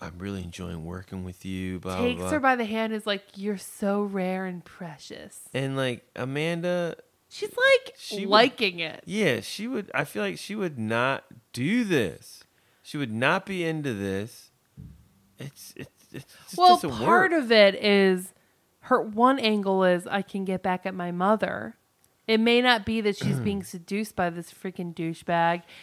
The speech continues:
Speaker 1: And
Speaker 2: It's
Speaker 1: the
Speaker 2: that
Speaker 1: other, and
Speaker 2: I can hurt my mom with this.
Speaker 1: True. And the other thing is that Jake isn't performing well for her e-, either.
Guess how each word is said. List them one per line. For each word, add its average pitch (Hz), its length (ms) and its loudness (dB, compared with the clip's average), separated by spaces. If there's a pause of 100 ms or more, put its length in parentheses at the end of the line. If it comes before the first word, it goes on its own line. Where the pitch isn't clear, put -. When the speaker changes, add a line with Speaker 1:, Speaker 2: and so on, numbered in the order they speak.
Speaker 1:
And 220 100 -2
Speaker 2:
It's 214 100 -2
Speaker 1:
the 214 120 -4
Speaker 2:
that 190 460 6
Speaker 1:
other, - 60 -4
and 127 320 -2
Speaker 2:
I 214 100 6
can 220 180 -2
hurt 220 340 0
my 190 140 -2
mom 185 320 2
with 175 180 -14
this. - 420 -14 (100)
Speaker 1:
True. 95 360 -10 (580)
And 120 240 -6
the 117 140 -4
other 127 220 -4
thing 113 440 -8 (460)
is 107 160 -8
that 101 280 -4 (340)
Jake 120 340 2
isn't 104 380 -4 (400)
performing 98 680 -2
well 85 200 -4
for 87 220 -10
her 90 240 -6
e-, 92 140 -4
either. 82 640 -6